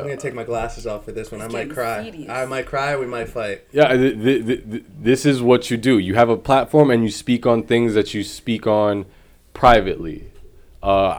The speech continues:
Speaker 3: I, I, I've spoken about this with other people. I've spoken about it with you. So now let's speak about it with the people. Um, I asked Jorge to be a co-host, uh, around the same time I asked you and Chris.
Speaker 2: Right.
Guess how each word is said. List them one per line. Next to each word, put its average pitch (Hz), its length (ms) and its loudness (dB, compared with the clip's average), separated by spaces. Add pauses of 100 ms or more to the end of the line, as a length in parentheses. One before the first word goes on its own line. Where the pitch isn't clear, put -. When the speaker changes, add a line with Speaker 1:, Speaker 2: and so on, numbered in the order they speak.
Speaker 3:
I, 107 120 2
I, 104 300 4
I've 104 80 2
spoken 110 200 0
about 107 180 4
this 92 100 -6
with 101 160 -2
other 101 160 2
people. 123 220 2
I've 110 100 4
spoken 101 300 0
about 98 180 2
it 98 40 0
with 92 140 -2
you. 90 340 0 (220)
So 107 180 0
now 110 200 4
let's 110 160 4
speak 110 180 -2
about 107 180 2
it 110 40 2
with 110 80 0
the 117 80 -8
people. 107 440 -2 (380)
Um, 104 680 2 (460)
I 117 260 6
asked 120 580 2
Jorge 110 400 4
to 107 100 -12
be 107 280 2
a 101 180 0
co-host, 104 840 2 (640)
uh, 95 480 4
around 107 260 4
the 110 60 0
same 110 220 0
time 107 260 0
I 98 120 2
asked 101 680 -4
you 101 260 -4
and 95 140 -4
Chris. - 580 -4
Speaker 2:
Right. - 260 -18